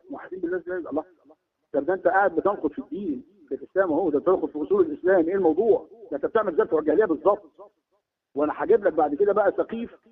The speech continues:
لما، لما جم يسلموا للنبي صلى الله عليه وسلم بداوا يكلموه في التشريعات. من اول الشرك بداوا يكلموهم في الشرك ثم في التشريعات. "لا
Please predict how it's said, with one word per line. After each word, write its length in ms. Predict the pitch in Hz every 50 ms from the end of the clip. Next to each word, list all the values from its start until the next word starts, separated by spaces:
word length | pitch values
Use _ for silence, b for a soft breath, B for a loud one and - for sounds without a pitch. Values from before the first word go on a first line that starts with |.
| _ _ _ -
لما، 320 | 135 147 151 156 151 151
لما 360 | 147 147 143 143 147 143 143
جم 260 | 147 143 196 240 226 202
يسلموا 360 | 170 - - - 226 - - -
للنبي 240 | 165 160 165 196
صلى 80 | 185 175
الله 100 | 160 190
عليه 100 | 208 220
وسلم 220 | 226 220 196 202 226
بداوا 160 | 214 202 202
يكلموه 360 | 202 - 190 190 190 208 233 226
في 60 | 214
التشريعات. 540 | 190 190 - - 170 160 202 220 185 120 - 165 175 214 220 160 _ _ _ _ _ _ _ _ _ _ _ _ _ _ _ _ _ _ _ _ _ -
من 140 | 285 - -
اول 240 | 233 254 240 220
الشرك 360 | 208 - - - 254 208 147 160
بداوا 140 | 175 202 202 -
يكلموهم 280 | - 180 190 226 226 202
في 140 | - -
الشرك 460 | - - - - - 277 294 285 - 339
ثم 220 | - 220 226 214
في 60 | 165
التشريعات. 520 | 175 - 175 - 180 170 190 226 185 131 - - - 208 226 165 _ _ _ _ _ _ _ _ _ _ -
"لا 120 | 156 180